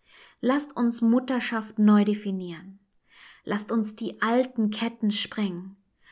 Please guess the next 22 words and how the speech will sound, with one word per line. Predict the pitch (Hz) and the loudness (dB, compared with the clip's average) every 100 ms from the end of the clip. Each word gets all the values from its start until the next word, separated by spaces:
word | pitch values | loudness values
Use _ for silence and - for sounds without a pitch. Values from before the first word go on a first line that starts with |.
| - _ | -20 _
Lasst | - 220 226 - | -4 -2 -2 -4
uns | 233 214 214 | -2 -2 -2
sein, | - 233 247 214 | -2 -2 0 0
wer | 214 214 | -2 -2
auch | 214 214 _ | -4 -4 _
immer | - 277 302 226 | -2 0 0 0
wir | 220 | -2
als | 202 202 - | -2 -4 -2
Mama | 214 233 247 214 | 0 2 0 0
sein | 214 208 214 208 208 | 0 2 4 2 2
wollen. | 208 208 156 180 - _ _ _ _ _ _ _ _ - | 0 0 -4 -12 -18 _ _ _ _ _ _ _ _ -4
Und | 208 | -2
das | 220 208 | 0 2
mit | 214 214 | 0 2
den | 233 254 | 2 4
Menschen, | 220 156 160 - - 190 196 _ _ _ _ | 2 -2 -8 -14 -14 -14 -16 _ _ _ _
die | - | -4
genau | 202 208 214 233 226 | 2 4 4 4 2
wie | 226 214 | 0 0
du | 226 226 | 0 4
mutig | 214 214 240 254 226 220 | 8 8 6 2 0 0
vorangehen, | - 185 196 214 208 160 160 - - | -6 -4 0 2 2 -2 -12 -16 -20